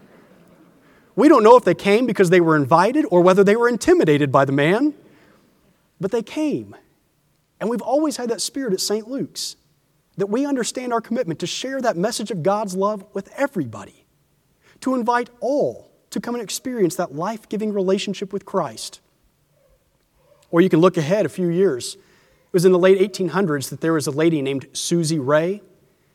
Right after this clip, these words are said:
Susie Ray had moved into town, and there was a group of ladies from Saint Luke's that were there to greet her, to welcome her to Oklahoma City. And they said, "We know that, we understand that you are a Methodist, and so we want to invite you to come to church on Sunday."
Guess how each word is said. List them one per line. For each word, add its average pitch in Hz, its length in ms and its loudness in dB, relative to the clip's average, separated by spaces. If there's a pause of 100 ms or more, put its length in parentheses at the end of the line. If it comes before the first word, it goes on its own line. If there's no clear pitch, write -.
(500)
Susie 156 340 2
Ray 147 240 6
had 131 160 -2
moved 151 240 2
into 139 160 -2
town, 180 460 -6 (760)
and 208 80 -2
there 240 80 0
was 226 80 -2
a 214 60 0
group 202 180 -4
of 220 80 -6
ladies 208 320 0
from 220 140 -6
Saint 220 280 -4
Luke's 214 220 -6
that - 140 -10
were 151 80 -4
there 175 180 0
to 180 140 -6
greet 214 260 -8
her, 110 220 -14 (640)
to 185 100 2
welcome 160 320 2
her 160 140 0
to 160 40 2
Oklahoma 156 380 -2
City. 202 360 -4 (1080)
And 175 100 -2
they 196 100 4
said, 196 340 2 (340)
"We 185 120 4
know 180 220 4
that, 151 120 0
we 151 120 4
understand 170 420 2
that 175 120 -2
you 160 200 2
are 143 240 2
a 135 60 -8
Methodist, 170 640 -4 (520)
and 208 80 -10
so 240 80 -2
we 302 80 4
want 320 100 2
to 294 60 -2
invite 254 260 -2
you 240 60 -6
to - 40 -8
come 254 160 -8
to 254 60 -6
church 226 340 0
on 123 140 -4
Sunday." 101 460 -8